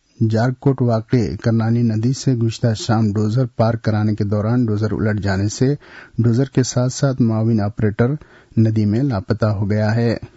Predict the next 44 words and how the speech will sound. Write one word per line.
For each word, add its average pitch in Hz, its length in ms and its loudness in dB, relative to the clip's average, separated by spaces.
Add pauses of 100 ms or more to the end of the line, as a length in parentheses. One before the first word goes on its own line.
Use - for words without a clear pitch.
(380)
ضلعی 113 260 2
پولیس 107 300 -2
دفتر 127 340 -2
کالی 104 280 -2
کوٹ 113 260 -2
کے 127 140 0
اطلاعاتی 104 480 -2
افسر 117 320 0 (560)
گوبند 147 280 4 (100)
چودھری 120 340 2
نے 139 100 2
بتایا 113 420 0
کہ 131 160 0
ندی 120 340 2
میں 123 340 2 (260)
ڈوزر 120 400 0
الٹ 117 260 0
جانے 107 340 0
کے 127 120 -2
بعد 113 280 -2
کالی 110 260 0
کوٹ 127 320 -2 (400)
کھاڑا 131 320 0
چک 131 240 -2
نگر 117 200 0
پالیکا 110 460 -2
وارڈ 113 200 0
نمبر 107 240 0
آٹھ 110 360 -2
کے 131 140 0
ڈوزر 107 320 -2
آپریٹر 107 540 -2
کو 123 160 -2
بچا 104 320 -2
لیے 104 240 0
جانے 104 340 0 (380)
اور 117 160 2
ایک 127 260 0
شخص - 340 -10
کے 135 240 2
لاپتہ 120 420 -2
ہونے 104 320 0
کی 113 160 -2
خبر 107 320 -2